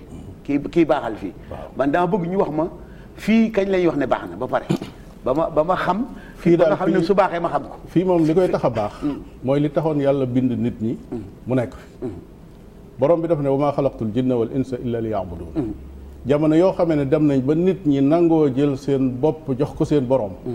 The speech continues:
Speaker 2: Ñu nangu ne nun ñi ay jaami Yàlla lan.
Speaker 1: Mm.
Speaker 2: Lu nuy def lu ne it ci kàddu Yàlla lan koy teg.
Speaker 1: Mm.
Speaker 2: Bala noo xool sax dañuy wax xool ndax fii Yàlla dagal na ku fa xoolam déet.
Speaker 1: Mm.
Speaker 2: Su ne dagan na ñu xool, su ne bu leen xool foofu duñ xool.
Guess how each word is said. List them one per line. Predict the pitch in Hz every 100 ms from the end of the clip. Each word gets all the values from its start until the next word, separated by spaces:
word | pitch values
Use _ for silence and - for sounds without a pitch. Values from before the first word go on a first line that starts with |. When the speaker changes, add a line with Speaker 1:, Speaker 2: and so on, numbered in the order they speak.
| 107 - - - -
Speaker 2:
Ñu | 139
nangu | 160
ne | 139
nun | 135 131
ñi | 143
ay | 190
jaami | 165 156 147
Yàlla | 127 107
lan. | 95 92
Speaker 1:
Mm. | 120 104 - - - - - - - - - 117
Speaker 2:
Lu | 139 190
nuy | 208
def | 185 175
lu | 151 165
ne | 185
it | 175 175
ci | 170
kàddu | 170 156
Yàlla | 147 139 135
lan | 143
koy | 147 139
teg. | 123 - -
Speaker 1:
Mm. | 120 - - - - - - -
Speaker 2:
Bala | 117 151 175
noo | 180 175
xool | - 170 160
sax | 165 156
dañuy | 165 170 165
wax | 165 156 - - - - -
xool | - 156 147
ndax | 147 -
fii | - 170 170
Yàlla | 160 156
dagal | 147 147 135
na |
ku | 131 135
fa | 131
xoolam | 131 131 139
déet. | 135 - -
Speaker 1:
Mm. |
Speaker 2:
Su | 117 143
ne | 165
dagan | 165 151 143
na | 139
ñu | 143
xool, | 139 139 113
su | 110
ne | 156
bu | 160
leen | 160 143
xool | 143 135
foofu | 131 131
duñ | 156
xool. | 151 143